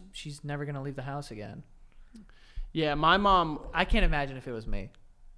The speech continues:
Speaker 1: Can you
Speaker 2: Bro.
Speaker 1: ima-, can you imagine that?
Speaker 2: You have to get, like, new clothes because you imagine that it, it, everything is ruined that you're wearing.
Speaker 1: I would also,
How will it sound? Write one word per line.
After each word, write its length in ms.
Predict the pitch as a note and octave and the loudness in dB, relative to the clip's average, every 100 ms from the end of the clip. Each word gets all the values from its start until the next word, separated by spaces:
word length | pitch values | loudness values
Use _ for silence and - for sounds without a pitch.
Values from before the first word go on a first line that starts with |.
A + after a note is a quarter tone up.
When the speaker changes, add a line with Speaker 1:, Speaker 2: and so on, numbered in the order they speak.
| - | -6
Speaker 1:
Can 80 | D#3 | 4
you 40 | |
Speaker 2:
Bro. 220 | F3+ D3+ C#3 | 6 6 0
Speaker 1:
ima-, 60 | |
can 120 | C3+ F3+ | -2 -2
you 40 | |
imagine 320 | C#3+ B2 C#3 | 0 0 0
that? 260 | E3+ F#3 - - - _ | 0 0 -4 -18 -20 _
Speaker 2:
You 160 | - G#3 | 0 4
have 120 | C4 | 4
to 40 | A#3 | 4
get, 140 | G#3+ | 4
like, 160 | E3+ D3 | 2 2
new 180 | D#3 F3 | 2 2
clothes 640 | - C#3+ D3+ D#3 D3 - - | 2 4 6 4 0 -10 -6
because 240 | E3 F3+ | 2 4
you 100 | F#3 | 6
imagine 420 | F#3 F3 A3 F3+ D#3 | 6 6 4 4 -2
that 260 | C3+ - | -4 -8
it, 140 | - E3+ - - | -12 -12 -14 -8
it, 340 | E3+ F3 F3 - | -6 -2 -4 4
everything 480 | F#3+ F#3 F3 D3+ C#3 | 6 6 4 2 -4
is 160 | B2+ | -4
ruined 340 | C#3 F3 D3 A#2+ | 2 4 4 0
that 80 | G#2 | -4
you're 140 | G#2+ | -4
wearing. 280 | A#2+ D3 F#2 | -4 -4 4
Speaker 1:
I 140 | B2+ B3 | 6 6
would 180 | F#3 - | 4 2
also, 760 | F#3 F3+ F3+ F#3 D#3 C3+ B2+ | 2 2 2 0 0 -2 -8